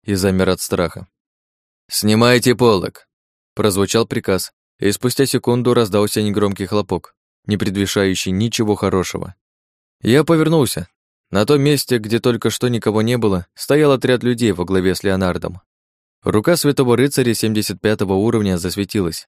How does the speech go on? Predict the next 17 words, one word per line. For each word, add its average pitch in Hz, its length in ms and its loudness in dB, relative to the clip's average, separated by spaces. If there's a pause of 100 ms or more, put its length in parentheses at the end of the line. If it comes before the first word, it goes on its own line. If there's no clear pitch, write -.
(300)
Ничем 120 320 0
хорошим 123 420 2
это 113 160 0
не 110 120 0
должно 113 360 0
кончиться, 85 540 -6 (100)
поэтому 95 320 2
я 85 60 0
попытался 101 440 -2
совершить 90 560 -4 (240)
теневой 104 360 2
переход, 104 560 -2
но 92 120 0
не 95 80 2
успел. 87 400 -2 (840)
"Оковы 127 440 4
света!" 131 460 2